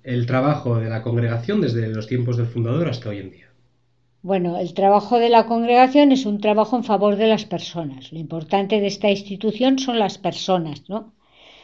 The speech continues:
Speaker 2: Las personas destinatarias, porque se encuentran con un, con alguna necesidad en su vida, necesitadas de apoyo y de ayuda, pero también las, las personas con las que, que colaboramos conjuntamente.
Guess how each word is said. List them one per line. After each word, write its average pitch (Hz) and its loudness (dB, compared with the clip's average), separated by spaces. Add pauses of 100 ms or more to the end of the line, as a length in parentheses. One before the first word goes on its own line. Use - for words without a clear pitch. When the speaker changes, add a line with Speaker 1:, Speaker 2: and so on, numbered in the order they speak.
(260)
Speaker 2:
Las 190 0
personas 226 2
destinatarias, 190 0
porque 170 -8
se 180 -10
encuentran 185 -2
con 170 -6
un, 185 -6 (160)
con 180 -4
alguna 208 0
necesidad 185 -4
en 175 -8
su 180 -10
vida, 226 0
necesitadas 180 -6
de 180 -6
apoyo 185 -4
y 180 -4
de 185 -4
ayuda, 240 -4 (480)
pero 285 6
también 294 6
las, 190 0
las 196 -6
personas 226 0
con 196 2
las 190 0
que, 190 -4
que 196 -4
colaboramos 190 0
conjuntamente. 160 -8